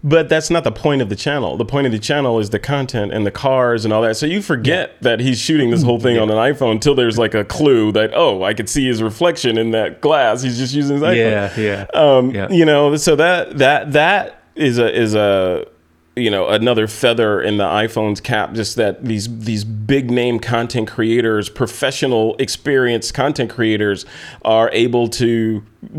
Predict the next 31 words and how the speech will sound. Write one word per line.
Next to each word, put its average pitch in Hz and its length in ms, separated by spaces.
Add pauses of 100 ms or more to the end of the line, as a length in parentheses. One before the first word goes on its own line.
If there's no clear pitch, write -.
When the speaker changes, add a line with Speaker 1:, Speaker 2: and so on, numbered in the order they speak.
Speaker 1:
do 120 160
what 135 120
they 123 100
need 127 220
to 117 40
do 127 460
with, 117 580
with 135 200
the 123 80
phone. 175 220
Now, 113 200
of 107 100
course, 127 300
I'm 123 80
sure 120 220
he's 117 160
bringing 110 500 (240)
all 117 240
that 107 240
footage 120 380
or 123 100
giving 110 600 (260)
all 120 220
that 107 240
footage 117 400
to 127 120
his 123 280
editors, 110 640
and 113 160
then 107 140
they're 110 440